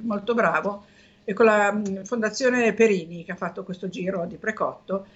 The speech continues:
perché sapevo che era aperta l'oratorio. Allora l'oratorio, non so se avete visto la foto, è piccolo piccolo, tutto bianco, delizioso, con un piccolo campanile in mezzo a una radurina, in un prato,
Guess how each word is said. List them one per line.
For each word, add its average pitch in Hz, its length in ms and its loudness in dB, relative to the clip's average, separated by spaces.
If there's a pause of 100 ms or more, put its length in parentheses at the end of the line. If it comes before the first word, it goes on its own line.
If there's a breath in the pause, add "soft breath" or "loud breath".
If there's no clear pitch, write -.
(120 loud breath)
perché 240 240 -2
sapevo 240 440 4
che 240 100 0
era 214 160 2
aperta 180 840 -2
l'oratorio. 180 840 -4
Allora - 280 -4
l'oratorio, 196 840 0
non 190 200 -4
so 233 100 -6
se 226 100 -6
avete 185 240 -4
visto 185 260 -2
la 175 100 2
foto, 180 580 -8 (360 loud breath)
è 240 160 2
piccolo 285 400 4
piccolo, 185 560 0
tutto - 420 2
bianco, 170 520 0
delizioso, 196 680 4
con 190 120 -6
un 180 120 -4
piccolo 233 260 0
campanile 220 440 2
in 208 120 0
mezzo 277 280 2
a 220 40 8
una 214 140 6
radurina, 180 640 0
in 180 120 -6
un 190 140 2
prato, 208 640 -4